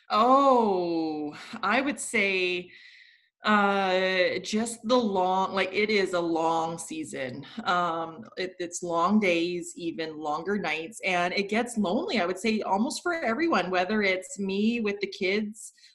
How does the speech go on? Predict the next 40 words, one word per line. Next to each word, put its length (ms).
uh, 180
running 220
around 220
with 160
them, 400
or 520
it's 380
my 140
husband 560
and 160
my 180
dad 380
and 120
my 120
brother 340
sitting 420
by 180
themselves 760
in 140
a 60
tractor 380
cab. 380
So 340
I 60
think 240
that 280
is 100
probably 320
one 120
of 60
the 80
hardest 580
things, 340
is 240
it's 280
long 460
and 100
it, 160
it's 300
lonely. 480